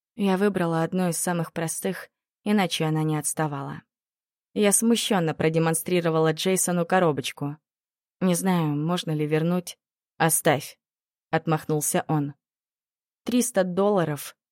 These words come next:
были для него смешной ценой по сравнению с грядущей прибылью. Шоу заполучило нового охотника. В отсутствие жены австриец наконец расслабился и дал согласие. Маленьким изумрудом я оплатила членский взнос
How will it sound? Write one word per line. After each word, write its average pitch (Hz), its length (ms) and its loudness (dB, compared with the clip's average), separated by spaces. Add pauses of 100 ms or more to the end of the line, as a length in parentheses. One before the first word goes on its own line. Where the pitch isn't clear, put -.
были 208 320 4
для 175 220 2
него 175 260 2
смешной 170 440 0
ценой 175 400 -2
по - 120 -6
сравнению 160 600 2
с - 80 -6
грядущей 160 500 -2
прибылью. 143 640 -6 (360)
Шоу 233 440 6
заполучило 196 800 2
нового 185 480 2
охотника. 147 880 -4 (640)
В 185 80 2
отсутствие 175 560 4
жены 196 360 4
австриец 170 480 0
наконец 165 520 0
расслабился 165 720 2
и 156 120 6
дал 160 220 2
согласие. 151 800 -2 (400)
Маленьким 165 560 4
изумрудом 180 540 2
я 240 180 4
оплатила 170 480 0
членский 160 520 -2
взнос 185 460 -4